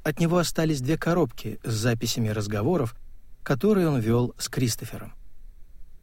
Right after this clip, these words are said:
Коробках в беспорядке лежали смятые листы бумаги, и поначалу содержимое бесед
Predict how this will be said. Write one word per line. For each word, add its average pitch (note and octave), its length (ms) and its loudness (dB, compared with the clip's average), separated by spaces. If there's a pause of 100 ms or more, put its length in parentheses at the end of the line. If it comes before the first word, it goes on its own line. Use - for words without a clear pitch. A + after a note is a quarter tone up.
(400)
Коробках B2+ 640 4
в B2 80 -2
беспорядке B2 720 2
лежали A#2 400 2
смятые A#2 500 2
листы G#2 320 -4
бумаги, G#2 560 -2 (480)
и F3+ 80 0
поначалу E3 640 2
содержимое B2+ 680 4
бесед G#2+ 380 2